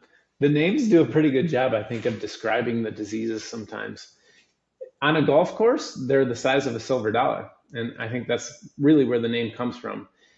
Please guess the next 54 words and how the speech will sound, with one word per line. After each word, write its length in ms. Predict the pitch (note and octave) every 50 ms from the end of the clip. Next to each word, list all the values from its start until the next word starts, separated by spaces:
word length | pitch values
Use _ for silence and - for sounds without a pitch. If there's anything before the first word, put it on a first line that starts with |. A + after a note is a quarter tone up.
| _ _ _ C3
But 340 | A#2+ B2+ C#3+ C3+ - C#3+
we 80 | C3+ C#3+
don't 220 | D3 F3 F3 C3
tend 180 | - E3+ E3 D3+
to 60 | C#3+
see 140 | - D#3 D3
that 320 | C#3 C3+ C3 B2+ B2 - - -
in 140 | C3 B2
our 320 | A#2+ A#2 A2 G#2+ - - -
lawns. 800 | B2 A#2 B2 B2 C3 A#2+ G#2 F#2+ G2 G#2 G2 - - - - - _ _ _
On 140 | C3 C3 B2+
a 60 | A#2
golf 260 | B2 D3 D#3+ D#3 -
course, 240 | - D#3 C#3+ C#3+ C#3+
because 320 | - C3 A2+ B2 A#2 A2
fairways 460 | - _ - C#3 C3+ B2+ B2 A#2+ A2 A2+
are 60 | A2
mowed 260 | A2+ A2+ A2+ A2+ A2
at, 160 | A2 G#2+ A2+ - - _ _ _ _
at, 180 | - G#2+ - - - - _ _ _ _ _ _ _ _ _ _ _ _
you 120 | A2+ G#2
know, 180 | G2+ G#2 - - -
half 420 | - - - C3 A2 A2 - -
an 100 | C3 A#2+
inch 380 | B2+ A#2 A#2+ A#2+ A#2+ - - -
or 180 | A#2+ A#2 G#2+ G#2+
even 220 | A#2+ A2+ A2+ G#2+
lower, 560 | G#2 A2 A#2 B2+ B2+ B2+ B2 B2 A#2+ A#2 - - _ _ _ _ _
greens 300 | B2+ C3 C#3+ C#3 C3+ B2
are 120 | B2 A#2 A#2
mowed 260 | A#2 A#2 A#2 A#2 A2+
at 140 | A2 G2+ -
an 140 | - A2+ -
eighth 240 | B2+ C3+ C#3+ C#3+ C#3+
of 100 | B2+ A#2+
an 100 | C3 B2+
inch 240 | B2 B2 A#2+ - -
or 60 | B2
even 300 | A#2+ A#2+ C3+ A#2+ B2 A#2+ A#2
lower. 440 | A#2 A#2 A#2 A#2 A#2+ A#2 A#2 - - - _ _ _ _
So 180 | _ - C#3+ B2+
those 300 | B2 C#3 D#3 D#3+ D#3 -
spots 400 | - - C3+ C3 C#3 - - -
tend 220 | - C3 B2+ A#2+
to 60 | A2+
be, 200 | A2 A#2 A#2+ A#2+
like, 220 | A2+ A2 A2 - -
a 60 | G#2
quarter 640 | - - - - B2+ B2+ A#2+ C3 C#3 C#3 C3+ C#3 C3+ -
or 140 | B2 A#2 A2
a 100 | G#2 G#2+
half 240 | A2 G#2+ G2 - -
dollar 300 | - G#2+ G#2 A2+ A#2 G#2+
sized. 460 | - - G#2+ - - B2 - - _